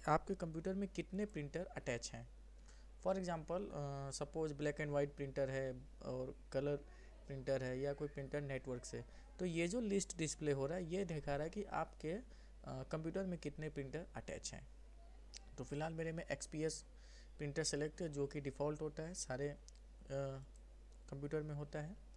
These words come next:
तो ये तो हो गया प्रिंटर का नेम। उसके बाद ये जो प्रॉपर्टी है, इसमें आप पेपर की सेटिंग कर सकते हैं। ज-, अ, तरह-तरह की सेटिंग्स हैं, जैसे फ़िलहाल एक्सपीएस जो है मेरा डॉक्यूमेंट, ये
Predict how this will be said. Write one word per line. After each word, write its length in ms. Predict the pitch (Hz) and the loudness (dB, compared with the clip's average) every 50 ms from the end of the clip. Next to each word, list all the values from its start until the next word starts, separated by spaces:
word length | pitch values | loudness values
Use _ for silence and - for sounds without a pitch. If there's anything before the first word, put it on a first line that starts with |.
| - - - - - - - - - - - - - - | -14 -14 -14 -14 -14 -14 -14 -14 -14 -14 -14 -14 -6 -2
तो 80 | - 156 | 0 0
ये 220 | 160 156 190 202 | 2 4 4 4
तो 120 | 202 208 180 | 4 4 2
हो 140 | 170 165 | 2 2
गया 160 | 160 165 175 180 | 2 2 2 0
प्रिंटर 380 | - 156 147 139 151 143 143 | 0 -2 0 2 2 2 2
का 100 | - 151 | 0 -2
नेम। 180 | 135 123 117 110 117 - - - - - - - - - - - - - - - - | -4 -4 -6 -6 -8 -10 -12 -14 -14 -14 -14 -14 -14 -14 -14 -14 -14 -14 -10 -6 -4
उसके 240 | 175 - - 220 | -2 2 2 4
बाद 220 | 208 208 214 214 202 | 4 4 4 2 4
ये 140 | 202 208 196 | 4 4 4
जो 80 | 208 | 4
प्रॉपर्टी 520 | 208 - 175 170 - 170 165 - 285 240 175 | 2 2 2 2 4 4 2 2 2 2 2
है, 220 | 156 156 214 - - - - - - - - - - - - - - - - | 2 2 0 -4 -8 -14 -16 -16 -16 -16 -16 -16 -16 -16 -16 -16 -12 -4 0
इसमें 360 | 185 170 - - 220 226 214 | 0 0 2 0 0 0 2
आप 200 | 196 175 185 190 - - - - - - - - - - | 2 2 0 -2 -4 -10 -16 -16 -16 -16 -16 -16 2 6
पेपर 320 | 190 190 196 - 247 240 | 6 6 6 6 2 0
की 100 | 208 - | 0 0
सेटिंग 340 | 185 - 165 151 - 156 147 | 0 2 2 2 0 0 2
कर 80 | 151 135 | 2 0
सकते 340 | - - 123 - - - 131 | 2 0 -4 -4 -4 -4 -4
हैं। 220 | 131 127 139 - - - - - - - - - - 143 | -4 -4 -6 -8 -10 -14 -16 -16 -16 -16 -16 -14 -10 -6
ज-, 480 | 139 143 143 143 143 139 139 139 143 - - - - - | -2 0 0 2 2 0 0 -2 -4 -6 -10 -10 -4 -2
अ, 300 | 156 147 143 147 147 143 - - - - - - - | 0 0 2 0 0 -2 -6 -8 -14 -16 -6 2 4
तरह-तरह 360 | 196 208 220 214 214 220 214 | 6 6 6 6 4 2 2
की 100 | 214 214 | 2 2
सेटिंग्स 460 | - - 185 180 214 202 190 185 - | 4 4 4 4 4 2 4 2 2
हैं, 140 | 175 202 196 | 0 2 2
जैसे 280 | 180 175 160 - 180 175 | 4 4 4 4 2 2
फ़िलहाल 380 | - 175 170 175 180 185 - - - | 2 2 2 4 4 2 2 0 0
एक्सपीएस 480 | 160 - - - 175 170 180 190 180 - | 0 0 -2 -2 2 4 4 4 4 2
जो 160 | 180 165 151 | 2 4 4
है 120 | 151 156 156 | 4 4 2
मेरा 240 | 147 139 139 143 143 | 0 0 0 0 0
डॉक्यूमेंट, 480 | 147 143 135 - - 143 147 170 214 - - - - - - - - - - - | 2 0 0 0 -2 -4 -4 -4 -6 -8 -12 -14 -14 -14 -14 -14 -14 -12 -4 0
ये 200 | 151 165 165 | 2 2 4